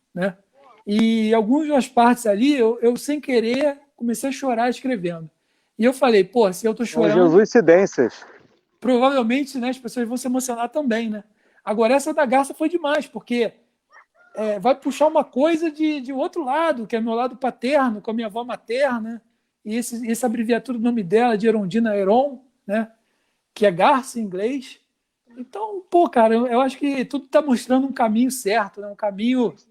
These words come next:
Speaker 1: que faz sentido, né? Não faz, não é? Não é isso?
Speaker 2: Faz, faz sentido, cara. Faz sentido.
Speaker 1: Fechou,
Speaker 2: É,
Speaker 1: né?
Speaker 2: não, isso aí realmente é sinistro.
Speaker 1: <laughs> É, isso aí.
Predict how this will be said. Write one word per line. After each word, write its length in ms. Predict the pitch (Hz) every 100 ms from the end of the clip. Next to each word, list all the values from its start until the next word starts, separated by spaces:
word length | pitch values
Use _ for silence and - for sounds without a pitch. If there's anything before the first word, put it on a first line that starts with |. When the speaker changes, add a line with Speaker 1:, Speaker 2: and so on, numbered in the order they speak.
| _
Speaker 1:
que 100 | -
faz 220 | 196 247 254
sentido, 580 | 247 - - 269 208
né? 140 | 226 247 _ _ -
Não 100 | 208
faz, 340 | - 294 214
não 100 | 214
é? 200 | 294 196 - _ _ _ _ _ _ _ _ -
Não 80 | 226
é 60 |
isso? 300 | 311 - - - _ _ _ _ _ _ _ _ _ _ _
Speaker 2:
Faz, 300 | _ 156 151 143
faz 180 | 151
sentido, 520 | - 180 - 151 131 123
cara. 280 | 113 104 95 -
Faz 140 | 131 -
sentido. 440 | 143 - 123 113 _ _ _ _ _ -
Speaker 1:
Fechou, 180 | 220 139
Speaker 2:
É, 600 | 139 139 135 131 131 123
Speaker 1:
né? 120 | 117 - _ _ _ -
Speaker 2:
não, 280 | 151 170 147
isso 180 | - 143
aí 200 | 147 160
realmente 640 | 165 185 151 127 - 123
é 160 | 113 98
sinistro. 500 | - 151 131 - 120 - _ _ _ -
Speaker 1:
<laughs> 2000 | - - 494 - 466 - - - _ _ _ _ _ _ _ - - - - - -
É, 280 | 202 208 277 -
isso 180 | -
aí. 260 | 359 392